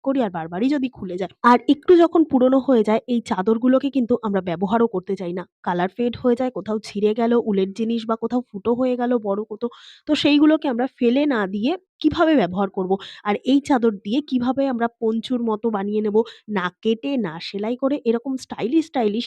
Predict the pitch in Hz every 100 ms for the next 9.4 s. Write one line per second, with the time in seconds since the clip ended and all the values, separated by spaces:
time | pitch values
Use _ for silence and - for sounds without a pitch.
0 | - 240 240 247 254 214 196 - _ _
1 | 208 202 185 196 208 202 220 196 208 202
2 | 226 277 269 214 208 196 190 302 - -
3 | 185 180 185 190 302 - 254 208 220 214
4 | 226 - 214 208 226 247 349 - _ 202
5 | 190 196 180 180 180 320 311 254 - 180
6 | 180 175 - 214 - 226 165 196 190 185
7 | 185 - - 151 151 185 185 - - 196
8 | - 240 - 392 349 214 175 180 220 -
9 | 339 247 196 196